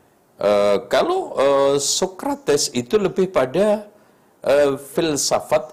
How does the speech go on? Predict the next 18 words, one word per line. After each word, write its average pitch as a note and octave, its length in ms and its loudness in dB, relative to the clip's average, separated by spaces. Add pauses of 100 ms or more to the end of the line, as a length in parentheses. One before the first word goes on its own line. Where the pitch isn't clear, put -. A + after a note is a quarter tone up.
hikmah. A2+ 480 -4 (680)
Cuman C3 480 -4
Platonisme C#3 840 0
ini, A#2+ 240 -2
Plato A#2 480 -2
ini A2 160 -4
sudah C#3+ 320 -2
membawa C#3+ 480 0
suatu, F#3+ 560 -2 (400)
eh, B2+ 520 4
apa A2 280 0
namanya, A2 720 -4
ide-ide A#2 640 -2
gagasan A#2 560 0
ketuhanan. C3 720 -4 (480)
Nah, G#2+ 400 0
di G2+ 160 -6
sini A#3+ 400 -6